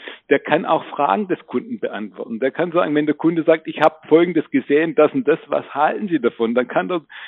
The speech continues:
eine Beurteilung abgeben, die für, auch für den Laienkunden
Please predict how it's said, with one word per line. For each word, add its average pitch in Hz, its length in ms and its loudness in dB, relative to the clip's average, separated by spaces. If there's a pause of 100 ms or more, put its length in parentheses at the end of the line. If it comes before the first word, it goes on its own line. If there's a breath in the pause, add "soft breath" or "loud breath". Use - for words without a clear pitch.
(140 loud breath)
eine 123 100 -2
Beurteilung 170 720 -2
abgeben, - 540 -4
die - 60 -10
für, 127 180 0
auch 120 200 0
für 117 140 -6
den 110 200 -2
Laienkunden 151 1200 -2